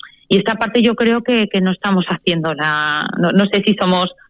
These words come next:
muy críticos, ¿no? Cada uno con,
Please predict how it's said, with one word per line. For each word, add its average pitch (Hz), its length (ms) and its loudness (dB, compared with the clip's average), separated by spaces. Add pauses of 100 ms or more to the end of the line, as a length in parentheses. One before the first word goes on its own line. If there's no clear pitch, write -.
(500)
muy 202 400 4
críticos, 190 720 0
¿no? 202 240 2
Cada 175 280 -2
uno 170 340 0
con, 160 880 -2